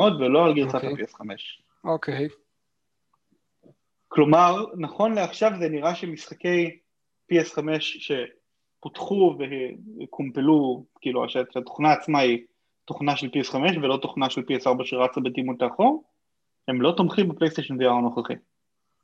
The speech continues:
Speaker 2: אמ, אמ, אמ, אמ, אמ.
Speaker 1: כי שמעתי את אותו דבר לא רק על No Man's Sky, אלא גם על Hitman שלוש. גם שם,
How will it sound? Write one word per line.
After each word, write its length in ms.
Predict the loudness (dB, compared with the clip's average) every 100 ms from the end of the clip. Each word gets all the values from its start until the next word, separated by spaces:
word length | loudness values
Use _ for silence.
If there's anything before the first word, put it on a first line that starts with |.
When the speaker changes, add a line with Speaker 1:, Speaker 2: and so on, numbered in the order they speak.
| _ _ _ _ _ _ _ _ _ _ _ _ _ _ _ -12 -12 -12 _ _ _ _ _ _ -14 -12 -8 -8 -10 -16 _ -16 -16 _ _ _ _ _ _ _ -8
Speaker 2:
אמ, 60 | -2
אמ, 760 | 0 0 0 0 0 -2 -4
אמ, 160 | -6 -6
אמ, 160 | -6
אמ. 160 | -8 0
Speaker 1:
כי 140 | 2
שמעתי 380 | 4 6 6 4
את 80 | 2
אותו 160 | 2 4
דבר 160 | 6 6
לא 180 | 6 4
רק 140 | 4
על 60 | 0
No 20 |
Man's 280 | 0 0 0
Sky, 80 |
אלא 180 | 0 2
גם 180 | 0 -4
על 60 | -4
Hitman 300 | -4 -6 -6
שלוש. 400 | -4 -4 -6 -20 _ _ _ _ _ _
גם 200 | 4 4
שם, 300 | 2 -2 -2